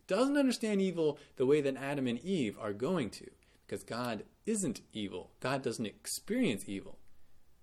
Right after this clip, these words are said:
Good analogy I heard from John MacArthur in one of his sermons on the passage talks about the difference of knowledge between a doctor and a patient. A doctor can know about cancer, say,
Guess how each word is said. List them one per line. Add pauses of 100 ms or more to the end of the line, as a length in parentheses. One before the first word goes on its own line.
(880)
Good
analogy
I
heard
from
John
MacArthur
in
one
of
his
sermons (140)
on
the
passage
talks
about (320)
the
difference
of
knowledge
between
a
doctor
and
a
patient. (440)
A
doctor (220)
can
know
about (120)
cancer,
say,